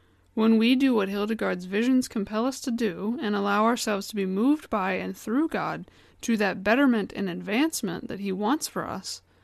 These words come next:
we, like Mary, can also be that place, an embodiment of sapiential theology where the divine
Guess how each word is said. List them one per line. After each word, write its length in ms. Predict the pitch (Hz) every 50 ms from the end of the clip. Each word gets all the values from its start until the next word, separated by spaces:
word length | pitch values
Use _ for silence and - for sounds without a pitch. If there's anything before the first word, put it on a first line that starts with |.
| _ _ _ _ _ _ -
we, 300 | 220 240 240 254 254 214
like 300 | 185 190 240 254 - 285
Mary, 380 | 269 233 185 170 170 185 196 - _ _ _ _ _
can 180 | - - 214 202
also 340 | 196 208 220 - - 254 226
be 180 | 208 208 226
that 240 | 240 254 247 240 226
place, 560 | - - 240 214 185 185 190 - - - - _ _ _ _ _ _ _ _ _ _ _
an 100 | - 220
embodiment 800 | 208 202 202 190 214 226 254 269 247 220 190 185 190 202 - - - - - - - - _ _ _ _ _ _ _ _ _ _ - - _ - - -
of 140 | 220 208 190
sapiential 540 | - 208 202 202 214 202 202 202 - 196 196
theology 440 | - 202 220 254 262 247 226 202
where 180 | 196 196 190 190
the 80 | 180 180
divine 680 | 185 180 180 208 208 254 302 294 220 185 208 208 196